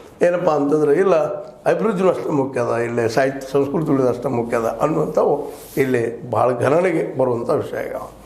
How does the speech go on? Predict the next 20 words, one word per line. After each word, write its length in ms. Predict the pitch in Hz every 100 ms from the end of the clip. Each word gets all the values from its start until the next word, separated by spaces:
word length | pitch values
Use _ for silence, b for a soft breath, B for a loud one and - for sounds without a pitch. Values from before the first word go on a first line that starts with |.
| B B -
ಹೀಗಾಗಿ 340 | 113 139 143
ಹಂಪ 500 | 101 - - 170 175
ನಾಗರಾಜ 540 | 180 165 143 143 147
ನೆಲೆಗಟ್ಟಿನಲ್ಲೇ 720 | 147 147 147 147 143 147 160 -
ನೀವು 540 | 151 147 139 139 - - -
ಈ 160 | 131 131
ದಿಶೆಯಲ್ಲಿ 340 | 127 151 127
ಹೋಗೋದು 220 | 123 123
ಉತ್ತಮ. 260 | 117 - 214 240
ಇದನ್ನೇನದಲ್ಲ 640 | 247 269 262 247 208 196
ರಾಜೀನಾಮೆ 460 | 175 160 175 165 160
ವಿಷಯ, 260 | 151 160 226 - B B B -
ಇನ್ನು 140 | 240 226
ಯಾರೂ 380 | 147 127 208 220
ಕೊಡೋದೇ 440 | 151 160 156 151
ಇಲ್ಲ, 180 | 131 117 113 - - - -
ಎಲ್ಲರೂ 360 | 135 165 190
ಡಿಸೈಡ್ 320 | 170 147 135
ಮಾಡಿದ್ದಾರೆ. 680 | 139 135 120 113 - - -
ಸಿದ್ದರಾಮಯ್ಯನವರಾಯ್ತು, 1200 | - 110 127 143 147 147 151 131 - 165 160 B